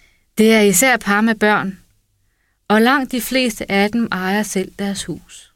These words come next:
De fleste enfamiliehuse er parcelhuse. Det vil sige, at huset ligger alene på en grund,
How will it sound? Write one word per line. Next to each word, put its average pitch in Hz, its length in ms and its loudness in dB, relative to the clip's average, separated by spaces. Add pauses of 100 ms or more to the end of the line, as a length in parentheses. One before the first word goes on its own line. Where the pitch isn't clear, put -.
(640)
De 220 80 0
fleste 311 440 -2 (120)
enfamiliehuse 202 1400 0 (240)
er 170 100 -2
parcelhuse. 175 840 -4 (640)
Det 190 120 4
vil 190 100 4
sige, 202 380 4
at 175 60 -2
huset 196 420 0
ligger 170 280 2
alene 165 440 2
på 165 180 -6
en 160 100 -4
grund, 180 340 -2